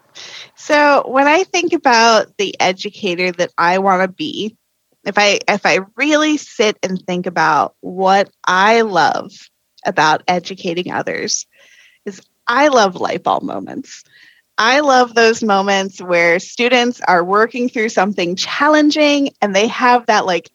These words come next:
aha, and their face lights up and they're like, "I get it." And it's the coolest feeling in the world seeing that happen.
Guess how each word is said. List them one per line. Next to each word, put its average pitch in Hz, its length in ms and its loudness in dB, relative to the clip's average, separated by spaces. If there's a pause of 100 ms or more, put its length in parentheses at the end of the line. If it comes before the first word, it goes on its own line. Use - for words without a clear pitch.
aha, 226 640 2
and 185 140 -2
their 147 140 0
face - 600 -6
lights 247 340 0
up 226 240 0
and 208 140 -4
they're 196 120 2
like, 208 280 -2
"I 220 80 0 (300)
get - 260 0
it." - 240 -6 (440)
And 262 100 0
it's 269 220 -2
the 330 140 0
coolest 370 600 2
feeling 269 300 2
in 226 80 0
the 220 100 4
world 185 360 2
seeing 196 440 -4
that 151 160 0
happen. - 320 -4